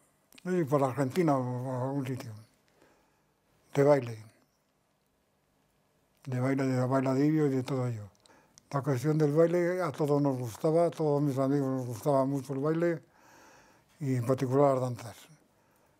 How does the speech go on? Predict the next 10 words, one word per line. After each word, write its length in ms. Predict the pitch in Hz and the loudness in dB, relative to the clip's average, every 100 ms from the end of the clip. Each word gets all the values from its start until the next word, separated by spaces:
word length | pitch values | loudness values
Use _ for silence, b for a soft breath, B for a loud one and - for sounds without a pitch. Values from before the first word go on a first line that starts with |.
| _ | _
Ya 80 | 151 | 0
te 140 | 151 | 2
digo 180 | 147 143 | 4 2
aquella 240 | 139 147 | 4 4
anécdota 840 | 143 147 131 190 160 151 151 143 | 4 2 0 -2 0 2 2 0
que 140 | 139 139 | 0 -2
yo 120 | 143 | -2
te 100 | 143 | -4
conté 340 | 143 135 151 | -4 -4 -2
que, 320 | 139 139 135 | -2 -2 -2